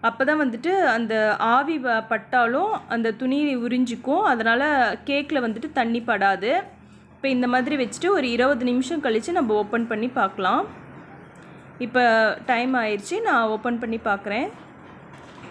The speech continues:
பார்த்தீங்கன்னா சூப்பரா கேக் ரெடி ஆயிடுச்சு. இப்போ வெந்துருச்சா அப்படின்ட்டு ஒரு குச்சி விட்டு நம்ம குத்தி பார்க்கலாம். ஒட்டாம வந்துச்சுன்னா வெந்துருச்சுன்ட்டு அர்த்தம். இப்போ நான் குத்தி பார்க்குறேன்.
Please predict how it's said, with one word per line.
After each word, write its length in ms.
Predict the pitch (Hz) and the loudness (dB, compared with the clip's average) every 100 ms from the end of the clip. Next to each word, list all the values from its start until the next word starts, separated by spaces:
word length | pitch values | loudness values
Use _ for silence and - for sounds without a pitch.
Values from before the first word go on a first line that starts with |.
| - - - | -16 -14 -2
பார்த்தீங்கன்னா 460 | 240 233 240 262 - | -2 -2 -2 -2 -4
சூப்பரா 520 | 294 - - 277 302 330 | -10 -12 -2 0 0 -2
கேக் 320 | 247 240 240 | -8 -6 -4
ரெடி 240 | 214 226 | -4 -2
ஆயிடுச்சு. 500 | 226 208 202 202 254 330 466 - - - - - | -2 -2 -4 -6 -6 -4 -6 -12 -20 -20 -14 -10
இப்போ 260 | 233 254 233 214 | -2 2 2 2
வெந்துருச்சா 600 | 233 262 349 285 302 302 | 2 2 2 -2 2 2
அப்படின்ட்டு 500 | 240 208 240 233 359 | 2 -2 -6 -4 0
ஒரு 180 | 381 247 | 0 -2
குச்சி 340 | - 247 - 311 | -8 -10 -4 -4
விட்டு 320 | 254 - 339 381 311 | -4 -6 -2 0 0
நம்ம 280 | 240 214 214 | 0 -2 -2
குத்தி 300 | 208 240 269 | -4 -8 -6
பார்க்கலாம். 540 | 254 202 208 196 269 392 - - - - - - - - - | -2 -2 0 2 2 0 -6 -20 -20 -20 -20 -20 -20 -20 -6
ஒட்டாம 500 | 233 233 - 302 330 | -4 -2 0 2 4
வந்துச்சுன்னா 560 | 311 254 254 233 254 302 453 | 2 0 0 -4 0 2 2
வெந்துருச்சுன்ட்டு 720 | 294 240 240 240 - 277 294 | 0 -2 -2 -4 -4 -4 0
அர்த்தம். 480 | 262 214 - 233 403 - - - - - - - - - - - - - - - - - - - | 0 0 -2 -2 -2 -4 -14 -20 -20 -20 -20 -20 -20 -20 -20 -20 -20 -20 -20 -20 -20 -20 -20 -12
இப்போ 200 | 233 254 | -4 0
நான் 200 | 240 233 | 2 0
குத்தி 220 | 240 294 | -6 -6
பார்க்குறேன். 520 | 254 226 - 208 269 | -2 -2 -2 -2 -2